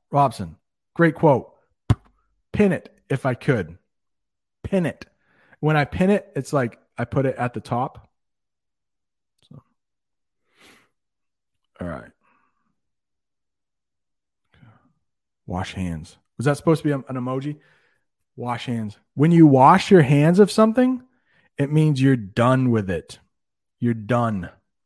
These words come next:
So let's say I wash my hands of, oh, let's say I have a neighbor and I don't like them very much.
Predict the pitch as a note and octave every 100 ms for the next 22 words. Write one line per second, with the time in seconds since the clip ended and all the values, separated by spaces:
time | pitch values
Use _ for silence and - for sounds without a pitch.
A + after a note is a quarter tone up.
0 | _ _ _ _ _ _ _ - - -
1 | _ D#3+ D#3+ E3+ - F3+ E3+ C#3+ D#3 D3+
2 | C#3+ A#2+ _ _ _ _ - A#2+ C3 C#3
3 | C3+ C#3+ C3+ A#2+ C3+ C#3+ C#3 B2+ A#2 -
4 | - - _ - A#2 A#2 A#2 A#2+ A#2 A#2
5 | A2+ A2 - - - _ _ _ _ _
6 | _ _ _ _ _ _ _ _ _ _
7 | F2 F2 F#2+ - C3+ A#2+ A#2 A2 G2 F#2+
8 | G2+ F2+ E2+ _ _ _ _ _ _ _
9 | _ - C3 B2 C#3 C3+ A#2+ B2 - A2+
10 | G#2+ A2 G#2+ G2+ F#2 - -